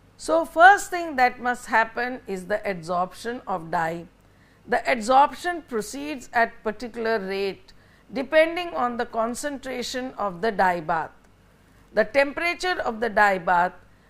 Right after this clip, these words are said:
and the presence of auxiliary, either retards or exhaust, exhausting agent, can make all the difference. The process of dye uptake in nylon.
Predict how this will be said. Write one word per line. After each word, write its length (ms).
and 300
the 80
presence 580
of 160
auxiliary, 880
either 440
retards 840
or 300
exhaust, 800
exhausting 720
agent, 520
can 280
make 320
all 260
the 140
difference. 760
The 120
process 580
of 300
dye 360
uptake 600
in 200
nylon. 600